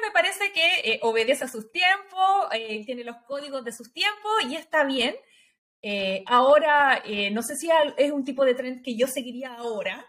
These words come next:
¿cachai? Porque siento que es complicado, estamos cuestionándonos muchas cosas y el, y el reírnos siempre tiene que ser, siento yo, como con uno y no de uno.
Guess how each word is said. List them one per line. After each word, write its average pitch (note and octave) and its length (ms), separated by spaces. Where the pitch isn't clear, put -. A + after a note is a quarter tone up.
¿cachai? D4+ 300
Porque D#4+ 220
siento F4 240
que F4+ 80
es D#4+ 80
complicado, E4+ 960
estamos D4 460
cuestionándonos C4+ 540
muchas C#4 320
cosas C#4 320
y B3 80
el, A#3+ 260
y A3 180
el A3+ 220
reírnos D#4+ 640
siempre F#4+ 340
tiene G#4+ 200
que G#4 80
ser, G4 160
siento F#4+ 240
yo, F4 180
como D#4 380
con C#4 240
uno D#4+ 380
y C4+ 100
no C#4 160
de C4 140
uno. A#3 580